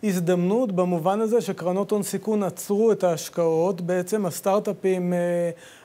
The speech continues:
המעניינים, האטרקטיביים, היום לא מקבלים כסף מקרנות הון סיכון. גם משקיעים פרטיים קצת, אה, קופצים את ה-, את היעד ואת הארנק, וסוגרים את הארנק.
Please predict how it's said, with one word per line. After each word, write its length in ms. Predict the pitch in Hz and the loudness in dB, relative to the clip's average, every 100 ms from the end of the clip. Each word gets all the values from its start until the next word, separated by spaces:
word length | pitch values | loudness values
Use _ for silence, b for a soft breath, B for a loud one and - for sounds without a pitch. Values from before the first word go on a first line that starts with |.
| - | -2
המעניינים, 640 | 196 196 190 185 214 208 | 2 2 2 2 2 2
האטרקטיביים, 640 | 175 185 - 214 196 190 | 2 0 0 0 2 2
היום 180 | 190 190 | 0 2
לא 140 | 196 | 2
מקבלים 540 | 233 - 202 185 196 190 | 2 0 0 2 0 0
כסף 400 | 196 185 196 190 | 0 0 -2 -2
מקרנות 600 | 185 175 170 170 175 180 | 0 0 0 -2 0 0
הון 140 | 180 | -2
סיכון. 500 | 175 180 180 170 175 185 B B B _ | -2 -4 -4 -2 -2 -4 B B B _
גם 200 | 185 202 | 2 2
משקיעים 320 | 220 - 208 | 0 -2 -2
פרטיים 380 | 196 180 180 202 | 0 0 2 0
קצת, 340 | 196 196 185 185 | 0 0 0 0
אה, 100 | 175 | -2
קופצים 460 | 180 - - 196 | -4 -6 -2 -2
את 140 | 190 180 | 0 2
ה-, 320 | 175 170 180 | 2 2 0
את 120 | 170 | 0
היעד 380 | 175 180 185 175 | 0 4 4 2
ואת 200 | 170 165 | -2 0
הארנק, 760 | 175 165 170 185 165 185 247 - | 2 2 2 0 -2 0 -2 -2
וסוגרים 600 | 175 156 - - 175 208 | -6 -8 -8 -6 0 0
את 100 | 175 | 2
הארנק. 440 | 180 170 208 285 | 0 2 0 -2